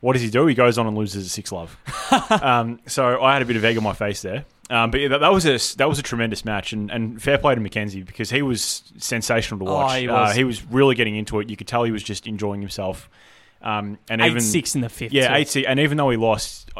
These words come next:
Speaker 1: he clearly won a lot of fans. He was really getting people involved in the match. You know, he was geeing people up, getting people on his side. Uh, it was, it was just brilliant to watch, and to tell that little, uh, anecdote.
Speaker 2: Yeah, I was gonna
Speaker 1: Um,
Speaker 2: ask you about that. So you only had ground passes that day, but somehow
Speaker 1: Yeah.
Speaker 2: managed to weasel your way into Rod Laver Arena. How did that happen?
Speaker 1: Yeah,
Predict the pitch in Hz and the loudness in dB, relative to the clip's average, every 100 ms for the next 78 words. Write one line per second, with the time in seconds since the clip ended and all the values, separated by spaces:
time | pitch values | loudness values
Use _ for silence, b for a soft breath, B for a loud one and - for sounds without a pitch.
0 | 101 113 120 104 - - - - 147 139 | -4 -2 -2 -6 -20 -20 -10 0 4 4
1 | 113 110 110 98 - 98 87 101 107 101 | 2 0 0 -2 -6 -12 -10 -6 -6 -2
2 | 123 131 123 117 110 113 110 104 95 104 | 0 2 2 -2 -2 -2 -2 -6 -2 -2
3 | 101 98 98 98 - - 98 98 104 98 | -2 -10 -6 -8 -8 -12 -10 -8 -8 -6
4 | - 117 107 101 98 104 101 - 107 101 | -2 -2 0 -2 -2 -4 -4 -4 -6 -4
5 | 110 104 98 90 104 98 98 95 - B | -6 -6 -12 -10 -6 -4 -4 -8 -14 B
6 | B B B B - 101 104 117 110 - | B B B B -6 -2 -2 -2 -2 -4
7 | - 117 98 113 - 113 104 98 95 - | -4 -6 -6 -6 -4 -4 -4 -4 -6 -6
8 | 107 92 _ b 117 147 147 120 117 110 | -10 -10 _ b -2 0 2 2 2 2
9 | 107 101 - 113 160 143 131 127 120 175 | 2 0 0 4 6 6 4 2 0 0
10 | 190 156 160 107 151 135 139 135 151 170 | 2 4 2 2 2 2 2 2 2 4
11 | 269 302 240 175 151 156 180 175 151 139 | 4 6 4 4 4 4 4 4 2 2
12 | 135 117 123 107 127 135 - 180 139 131 | -4 -4 -4 -4 -4 -4 -2 2 4 4
13 | 101 - - 160 170 175 165 165 151 147 | 2 0 0 0 2 2 4 4 4 4
14 | 143 147 147 143 147 131 131 135 131 123 | 2 0 -2 2 2 2 0 -2 -4 -6
15 | 160 220 170 160 160 127 131 131 127 110 | -4 -4 -2 -2 -2 -6 0 2 4 2
16 | 104 | -2